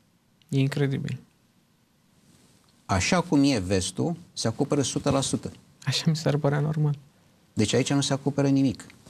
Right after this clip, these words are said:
Speaker 2: Ori tu te gândești, dom'le, băieții ăștia care,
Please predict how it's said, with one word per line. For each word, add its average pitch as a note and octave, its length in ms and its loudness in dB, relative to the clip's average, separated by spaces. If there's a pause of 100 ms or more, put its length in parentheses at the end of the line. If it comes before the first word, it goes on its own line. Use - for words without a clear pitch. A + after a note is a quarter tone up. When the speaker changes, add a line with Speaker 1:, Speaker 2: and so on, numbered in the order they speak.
(1000)
Speaker 2:
Ori B2 180 2
tu G3+ 100 0
te F#3+ 160 0
gândești, D#3 640 0 (420)
dom'le, D3+ 320 0 (520)
băieții D#3 360 2
ăștia C#3 220 0
care, G#2 400 0